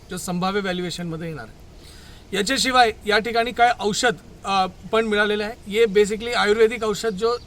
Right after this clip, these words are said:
शक्तिवाढसाठी जो औषध वापर होतो, याच प्रकारचं औषध मिळालेलं आहे. या सगळ्यांच्या, अ, म्हणजे वापर, अ, करण्याचा हेतू जो प्रथम दर्शनी दिसून येत आहे, ते निवडणूक प्रक्रियामध्ये काय प्रकारचा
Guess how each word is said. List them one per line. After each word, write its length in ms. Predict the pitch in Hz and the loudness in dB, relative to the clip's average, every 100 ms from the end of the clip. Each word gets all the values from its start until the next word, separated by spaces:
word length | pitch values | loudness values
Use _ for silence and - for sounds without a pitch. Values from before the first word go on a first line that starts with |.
| 185 | -10
शक्तिवाढसाठी 800 | 202 165 240 220 220 214 208 190 196 | -8 -8 -2 4 4 2 -6 -8 -4
जो 140 | 208 | -4
औषध 300 | 175 170 202 | -4 -6 -4
वापर 280 | 175 175 202 | -2 -2 -2
होतो, 280 | 180 165 147 - - - - | -8 -10 -14 -16 -20 -16 -2
याच 260 | 190 214 208 | 0 0 -4
प्रकारचं 460 | 208 196 202 220 | -4 -2 -2 -2
औषध 240 | 185 185 180 | -4 -4 -6
मिळालेलं 380 | 165 151 127 | -6 -8 -10
आहे. 240 | 117 - - - - 190 | -16 -20 -20 -20 -10 2
या 140 | 233 | 4
सगळ्यांच्या, 640 | 233 220 233 262 - 254 262 - - 190 185 | 4 2 2 0 2 2 2 -2 -16 -4 0
अ, 120 | 185 | 0
म्हणजे 220 | 180 202 220 | -2 0 2
वापर, 400 | 190 196 233 160 - - - | 2 2 2 0 -4 -8 -8
अ, 60 | 165 | -4
करण्याचा 480 | 208 202 233 226 | -2 0 2 4
हेतू 320 | 190 208 - 214 | 6 4 4 2
जो 100 | 208 | 2
प्रथम 380 | 196 226 220 | 2 2 2
दर्शनी 340 | 202 196 208 214 | 0 0 0 0
दिसून 320 | 220 - 214 | -2 -4 -2
येत 140 | 208 | -2
आहे, 440 | 202 - - - 208 | -4 -8 -6 -4 -4
ते 40 | |
निवडणूक 400 | 196 196 220 240 | -2 0 0 0
प्रक्रियामध्ये 640 | 233 202 220 220 214 196 - - - - | -2 0 2 2 0 -4 -6 -12 -20 0
काय 180 | 185 208 | 2 2
प्रकारचा 560 | 196 202 196 202 240 | 0 -2 0 0 0